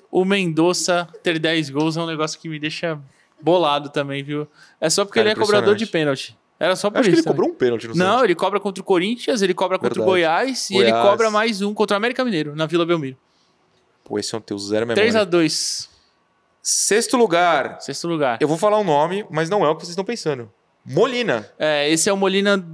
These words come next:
Speaker 1: lá das antigas,
Speaker 2: Eles
Speaker 1: né?
Speaker 2: estão passando uma mensagem aqui pra mim ao vivo.
Speaker 1: Uma mensagem importantíssima.
Speaker 2: <laughs> Ok.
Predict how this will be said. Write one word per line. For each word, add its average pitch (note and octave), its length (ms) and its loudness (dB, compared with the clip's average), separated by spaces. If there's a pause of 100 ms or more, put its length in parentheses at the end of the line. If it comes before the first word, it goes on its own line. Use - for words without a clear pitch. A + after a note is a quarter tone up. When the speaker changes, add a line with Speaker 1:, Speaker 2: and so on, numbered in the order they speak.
(160)
Speaker 1:
lá F3+ 180 2
das G3 180 0
antigas, D3+ 540 0
Speaker 2:
Eles D3 140 4
Speaker 1:
né? D3 80 2
Speaker 2:
estão C3 80 2
passando C#3+ 240 -2
uma C#3+ 80 0
mensagem B2+ 420 -2
aqui A#2+ 100 -8
pra A#2+ 120 -2
mim A#2 80 -4
ao B2 100 -2
vivo. G2 300 -8
Speaker 1:
Uma F3 160 -2
mensagem E3 640 0
importantíssima. D#3+ 880 -2
Speaker 2:
<laughs> - 0 -
Ok. B2+ 380 2